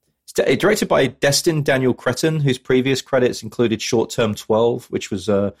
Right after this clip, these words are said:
very, very popular movie starring Brie Larson, indie movie back in twenty thirteen. Uh, kind of re-, more recently, The Glass Castle and Just Mercy.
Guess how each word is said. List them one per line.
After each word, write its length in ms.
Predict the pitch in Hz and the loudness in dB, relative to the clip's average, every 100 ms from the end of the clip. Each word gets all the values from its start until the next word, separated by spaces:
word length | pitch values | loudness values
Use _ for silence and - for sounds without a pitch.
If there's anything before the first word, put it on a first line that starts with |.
| _ _ _ - | _ _ _ -2
very, 240 | 113 113 | 2 2
very 220 | 104 104 95 | 2 2 2
popular 340 | - - 98 | -2 -2 -2
movie 260 | 95 98 95 | 0 -2 -2
starring 300 | - 98 92 | -4 -2 -2
Brie 200 | 98 92 | 0 2
Larson, 580 | 92 92 - 98 92 - | 2 0 -4 -6 -8 -8
indie 200 | 95 90 | -8 -4
movie 320 | 95 87 90 | -4 -4 -6
back 200 | - 90 | -8 -12
in 60 | - | -12
twenty 200 | - 90 | -8 -8
thirteen. 600 | - 87 - 107 104 95 | -4 -6 -4 -4 -2 -4
Uh, 140 | 90 90 - - _ _ _ | -6 -10 -16 -20 _ _ _
kind 100 | 92 | -4
of 60 | 87 | -2
re-, 80 | |
more 220 | 98 101 95 | 0 2 2
recently, 560 | 95 - - 90 87 | 0 -2 -2 0 0
The 120 | 82 | -4
Glass 360 | - 90 90 - | -2 0 0 -4
Castle 840 | - 98 101 - 101 98 98 95 - | -2 0 0 -2 -2 0 0 -2 -4
and 360 | 87 87 85 85 | -4 -4 -6 -6
Just 240 | 85 - | -6 -4
Mercy. 560 | 95 110 104 110 107 | -2 -2 -2 -2 -2